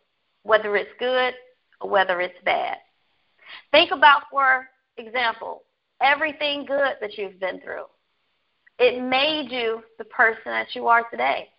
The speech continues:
That helps with your happiness.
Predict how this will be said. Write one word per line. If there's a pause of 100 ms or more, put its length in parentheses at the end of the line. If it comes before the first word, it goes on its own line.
(840)
That (520)
helps (1200)
with
your
happiness.